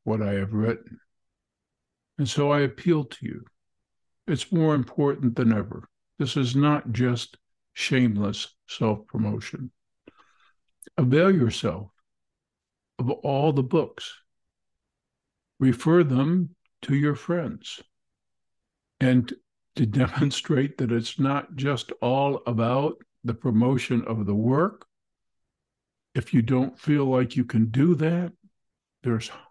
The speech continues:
hundreds of articles, tons of free information available on the blog at D R George Simon dot com. The U R L is at the top of the screen there.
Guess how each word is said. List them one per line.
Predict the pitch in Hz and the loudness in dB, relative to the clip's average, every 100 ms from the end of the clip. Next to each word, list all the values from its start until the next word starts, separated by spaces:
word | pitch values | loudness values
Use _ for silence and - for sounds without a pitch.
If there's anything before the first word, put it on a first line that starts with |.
| _ - | _ -20
hundreds | - 165 151 113 - - 117 - _ _ _ _ _ _ _ 127 | -8 -2 0 0 -2 -10 -12 -16 _ _ _ _ _ _ _ -6
of | 113 - | -6 -4
articles, | 113 123 110 - 104 - - _ _ _ _ _ _ - - - | -4 -2 -4 -8 -14 -14 -20 _ _ _ _ _ _ -18 -10 -2
tons | 180 160 104 90 - - | 0 0 -2 -4 -12 -10
of | 117 - | -10 -10
free | - 151 156 160 | -6 0 0 0
information | 139 127 - 123 107 98 92 - - - _ _ _ _ _ | -2 -2 -2 0 0 -2 -8 -14 -18 -20 _ _ _ _ _
available | 113 123 131 139 123 123 | -4 0 0 0 -2 -4
on | 113 113 | -2 0
the | 117 | 0
blog | - 123 - 127 - _ _ _ _ _ _ _ _ _ _ - | -4 -10 -10 -12 -16 _ _ _ _ _ _ _ _ _ _ -8
at | 110 | -2
D | 113 | -2
R | 104 - | -2 -6
George | 101 117 110 110 | -2 0 0 0
Simon | - 110 104 104 104 | -2 -2 2 2 2
dot | 101 107 - | 0 -4 -6
com. | 104 95 113 _ _ _ _ _ _ _ _ _ _ _ _ - | -10 -10 -14 _ _ _ _ _ _ _ _ _ _ _ _ 0
The | |
U | 107 113 117 | 2 4 4
R | 113 117 | 4 2
L | 117 127 | 2 0
is | 117 | -2
at | 117 123 | -4 -4
the | |
top | 120 117 120 - | -4 -2 -4 -4
of | |
the | - 127 | -4 -4
screen | - 131 131 87 | 0 2 2 0
there. | 78 - | -4 -12